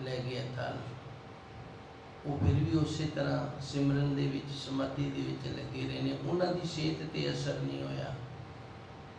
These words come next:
ਤੇ ਗੁਰੂ ਨਾਨਕ ਦੇਵ ਜੀ ਨੇ ਆਖਿਆ, "ਹੁਣ ਵੇਖ ਲਿਆ ਤੂੰ ਸੰਤ?" ਕਹਿੰਦਾ, "ਜੀ ਹੋ ਗਏ ਨੇ ਦਰਸ਼ਨ।" ਉਹਨੂੰ ਸੰਤ ਆਖਿਆ ਜਾ ਸਕਦਾ ਹੈ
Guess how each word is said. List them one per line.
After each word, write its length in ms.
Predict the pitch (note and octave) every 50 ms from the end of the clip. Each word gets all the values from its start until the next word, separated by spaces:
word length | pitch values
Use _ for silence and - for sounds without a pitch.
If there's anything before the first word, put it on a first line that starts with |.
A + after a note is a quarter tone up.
| - - - - -
ਤੇ 80 | D3+ C3 C3
ਗੁਰੂ 200 | C3+ C3 B2+ C3
ਨਾਨਕ 360 | C3+ C3 C3 C3+ C3 C3+ C#3
ਦੇਵ 360 | C3+ C3+ C#3 C#3 C#3 C3+ C3+
ਜੀ 140 | C3+ C#3 C#3
ਨੇ 180 | C#3 C#3 C#3 C#3
ਆਖਿਆ, 320 | C#3 C#3 C#3 - C#3 C3+
"ਹੁਣ 180 | C3 C3+ C3+ C3
ਵੇਖ 340 | C3 C3 C3 B2+ - -
ਲਿਆ 200 | C#3+ D3 D#3+ D#3+
ਤੂੰ 220 | D#3+ - - C#3+ C3+
ਸੰਤ?" 420 | C#3 - C3+ C3+ C3+ C3+ - C#3+ C3+ - - - - - - - - - - - - - - - - - - - - - -
ਕਹਿੰਦਾ, 240 | C#3+ C#3 C#3+ C#3 C#3
"ਜੀ 220 | C#3 C#3 C#3 C#3+ C#3+
ਹੋ 180 | C#3+ C#3+ C#3+ C#3+
ਗਏ 100 | C3 B2
ਨੇ 180 | - C#3 C#3 C#3 C3
ਦਰਸ਼ਨ।" 380 | C3+ C3+ - - - - C#3 C3 B2+ C3 - - - - - - - - - - - - - - - - - - - - - - - - - - - - - - - - - - - - - - D#3+ D#3 - - - - - F#3 F#3+
ਉਹਨੂੰ 280 | F#3+ G#3 A3 A3+ A3 -
ਸੰਤ 420 | - - E3 D3+ D#3 D#3+ E3 -
ਆਖਿਆ 420 | F3+ E3 E3 - - - F#3+ G3 F#3
ਜਾ 280 | D#3 D3 C#3 C#3 C#3
ਸਕਦਾ 460 | - - D3+ C3+ - C#3 - D#3 D#3+ D3+
ਹੈ 220 | C#3 C3+ C3+ C3+